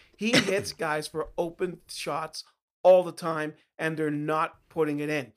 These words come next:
It's not Pascal Siakam's lack of efficiency that's hurting the Raptors. It's the lack of positive shooting around him that's creating issues for the Raptors. And yeah, quick shots sometimes happen,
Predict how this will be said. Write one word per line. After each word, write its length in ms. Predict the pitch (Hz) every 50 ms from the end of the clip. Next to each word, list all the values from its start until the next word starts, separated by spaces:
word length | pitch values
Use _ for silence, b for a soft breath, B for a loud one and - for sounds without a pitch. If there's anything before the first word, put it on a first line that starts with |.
| B B B B B B B
It's 180 | - - - -
not 300 | 180 185 240 254 - -
Pascal 460 | 202 170 170 185 - - 220 185 185
Siakam's 720 | 190 - - 190 165 151 143 160 160 - 180 165 147 151
lack 240 | 160 160 165 165 -
of 80 | 180
efficiency 500 | 180 160 - 190 185 - 208 196 - -
that's 120 | 202 - -
hurting 220 | 185 190 185 190
the 60 | 170
Raptors. 440 | 160 170 170 180 190 - 240 240 220 B B B B B B B
It's 160 | - 160 -
the 120 | - 151 156
lack 400 | 156 160 160 160 170 190 185 220
of 160 | 185 147 - _ _ _ _
positive 540 | - - 185 170 180 175 180 175 170 165 156
shooting 480 | - - - 175 165 156 151 151 160 156 b b b _
around 480 | - 147 143 147 147 151 156 160 151 147
him 240 | 147 135 131 143 b b b b b _
that's 160 | - 156 -
creating 460 | - - 175 165 165 156 156 151 147 -
issues 360 | - 156 151 - - 151 143
for 160 | - - 170 156
the 100 | 151 151
Raptors. 520 | 151 156 160 160 - _ 139 135 123 - B B B B B B B B
And 200 | - 175 175 156
yeah, 240 | 165 214 277 196 -
quick 260 | - - 214 214 214
shots 380 | - - 214 196 208 214 214 -
sometimes 540 | 220 202 202 - - 202 208 196 196 185
happen, 400 | 185 185 - 196 - 240 247 247